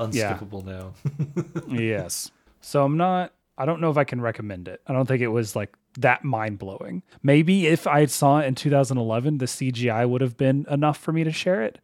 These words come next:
Speaker 1: but it's not two thousand eleven.
Speaker 2: It's fair.
Speaker 1: Sorry.
Speaker 2: No,
Speaker 1: Yeah.
Speaker 2: it's,
Speaker 1: What about
Speaker 2: that's,
Speaker 1: you?
Speaker 2: that's a fair criticism. I guess I would only recommend it if, like, like, if, if it's your jam to, like,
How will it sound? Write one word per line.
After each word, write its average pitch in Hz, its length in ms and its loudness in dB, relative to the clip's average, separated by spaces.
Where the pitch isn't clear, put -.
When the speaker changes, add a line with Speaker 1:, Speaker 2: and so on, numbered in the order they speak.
Speaker 1:
but 139 140 8
it's - 120 -2
not 131 200 4
two 135 140 -4
thousand 113 280 -2
eleven. 90 380 -8
Speaker 2:
It's - 120 -16
fair. 190 120 -2
Speaker 1:
Sorry. 98 280 2
Speaker 2:
No, 127 100 0
Speaker 1:
Yeah. 170 120 -2
Speaker 2:
it's, 120 160 -10
Speaker 1:
What 139 140 4
about 139 80 8
Speaker 2:
that's, 127 100 6
Speaker 1:
you? 117 220 4
Speaker 2:
that's 143 200 -10
a - 20 -20
fair 190 160 -10
criticism. 147 500 -10
I 156 80 4
guess 214 200 4
I 262 100 6
would 220 160 4
only 180 220 2
recommend 139 560 2
it 131 140 -4
if, 123 420 -4
like, 110 360 0
like, 123 180 -8
if, 120 160 -6
if 143 120 -4
it's 139 200 -2
your 139 280 4
jam 107 760 -2
to, 139 120 -2
like, 113 420 -2